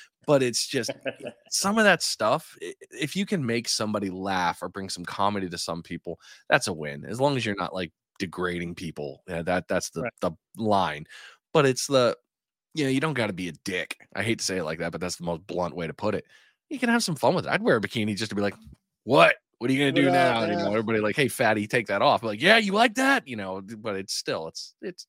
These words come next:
Speaker 2: Yeah, I'll
Speaker 1: all in
Speaker 2: be like
Speaker 1: fun.
Speaker 2: one of those dads wearing the, uh, short shorts around his
Speaker 1: Oh,
Speaker 2: daughter
Speaker 1: I
Speaker 2: just
Speaker 1: do
Speaker 2: to
Speaker 1: that.
Speaker 2: embarrass her. Yeah.
Speaker 1: Mine's been warned. <laughs>
Speaker 2: <laughs> My kids got lucky. They're all out of the house. They don't have to worry about me embarrassing them anymore.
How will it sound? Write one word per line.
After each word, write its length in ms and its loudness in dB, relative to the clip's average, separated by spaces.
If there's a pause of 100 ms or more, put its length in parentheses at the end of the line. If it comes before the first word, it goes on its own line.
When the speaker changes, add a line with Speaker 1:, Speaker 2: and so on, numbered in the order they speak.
(140)
Speaker 2:
Yeah, 240 4
I'll 60 8
Speaker 1:
all 40 0
in 60 -2
Speaker 2:
be 80 0
like 160 2
Speaker 1:
fun. 20 -4
Speaker 2:
one 120 0
of 60 0
those 160 -2
dads 420 0
wearing 340 -2
the, 180 -2
uh, 140 -2
short 320 -16
shorts 380 -12
around 260 -10
his 80 -20 (100)
Speaker 1:
Oh, 80 2
Speaker 2:
daughter 140 -2
Speaker 1:
I 80 -10
Speaker 2:
just 120 -18
Speaker 1:
do 60 -4
Speaker 2:
to 40 0
Speaker 1:
that. 60 -2
Speaker 2:
embarrass 360 -4
her. 220 -14 (140)
Yeah. 260 -6 (580)
Speaker 1:
Mine's 320 -4
been 200 -10
warned. 340 -10 (380)
<laughs> 20 -2 (480)
Speaker 2:
<laughs> 1600 2
My 140 4
kids 260 2
got 160 2
lucky. 240 2
They're 180 4
all 140 2
out 140 2
of 60 -6
the 60 -2
house. 300 -4
They 80 -6
don't 140 -8
have 140 -12
to 80 -14
worry 180 -8
about 200 -8
me 120 -20
embarrassing 480 -12
them 160 -20
anymore. 320 -18